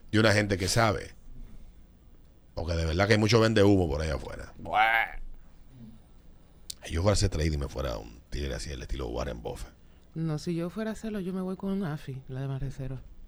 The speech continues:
Speaker 1: Bueno, eso es una empresa.
Speaker 3: Por eso.
Speaker 1: Eh, es una empresa, ya lo hemos hablado antes aquí.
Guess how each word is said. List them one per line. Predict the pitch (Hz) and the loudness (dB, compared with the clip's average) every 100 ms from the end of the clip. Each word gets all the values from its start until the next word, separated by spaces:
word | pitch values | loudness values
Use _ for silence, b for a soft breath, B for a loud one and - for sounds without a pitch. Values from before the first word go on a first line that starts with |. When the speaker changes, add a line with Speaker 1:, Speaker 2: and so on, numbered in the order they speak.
| - - b b b - | -20 -20 b b b 2
Speaker 1:
Bueno, | 170 98 - | 4 4 6
eso | - 127 | 8 10
es | 127 | 10
una | 147 | 10
empresa. | 110 - 123 - - - - - - | 8 8 8 8 4 -6 -16 -20 -10
Speaker 3:
Por | 135 135 | -8 -6
eso. | 156 - 92 | -8 -2 0
Speaker 1:
Eh, | 92 | 2
es | 101 | 6
una | 117 | 6
empresa, | 107 85 113 - - - - | 6 8 8 6 2 -6 -2
ya | 82 98 | 6 10
lo | |
hemos | 101 107 | 10 10
hablado | 104 101 98 | 10 10 10
antes | 95 71 | 6 0
aquí. | - 139 | 0 -2